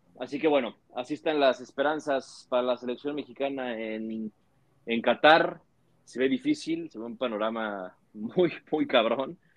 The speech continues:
Este, lo, lo, lo más importante va a ser ganar la Polonia. Si no le ganas a Polonia, ahora sí ya re-,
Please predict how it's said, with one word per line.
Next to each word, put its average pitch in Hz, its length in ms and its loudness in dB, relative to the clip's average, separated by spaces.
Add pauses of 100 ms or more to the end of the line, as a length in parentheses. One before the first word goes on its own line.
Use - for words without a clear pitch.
(200)
Este, 95 1120 -4 (460)
lo, 98 280 0
lo, 104 320 2
lo 113 100 4
más 120 180 2
importante 113 540 -4
va 107 100 0
a 104 40 -2
ser 113 180 -4
ganar 98 220 -2
la 101 140 2
Polonia. 113 400 0
Si 117 140 -10
no 104 60 0
le 107 100 2
ganas 101 240 -6
a 92 40 -20
Polonia, 110 480 -2
ahora 92 160 0
sí 95 200 -10
ya 92 160 0
re-, 92 200 -16